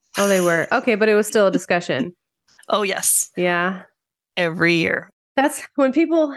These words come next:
Speaker 1: when people ask me, like, "What should I, you know, we're going back and talking about parenting plan. What should we make sure we have?" And I'm
Speaker 2: To
Speaker 1: always
Speaker 2: the minute.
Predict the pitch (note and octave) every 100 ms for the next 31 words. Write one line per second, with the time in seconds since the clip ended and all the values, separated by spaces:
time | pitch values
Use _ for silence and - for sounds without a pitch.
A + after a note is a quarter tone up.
0 | - - C4 D4 C#4+ C4 G#3+ A#3+ - A3+
1 | G3+ F#3+ - _ _ _ G#3+ F#3+ A3 C4
2 | C4 C4+ B3 A3+ A3+ - G#3+ G#3 G3 G3
3 | G#3 B3 A#3+ A#3 A3+ A3+ A3 A3 A3 A3
4 | G3+ G#3+ G#3 G#3 G3+ F#3+ F#3+ G3+ G3+ A3
5 | G#3 G3+ F#3+ F#3+ G#3+ F#3 F3+ F#3 E3+ E3
6 | E3+ F3+ F#3 F#3+ F3 F#3+ G3+ G3+ F#3 F3+
7 | F3 F3 F3 - _ - E3+ E3 E3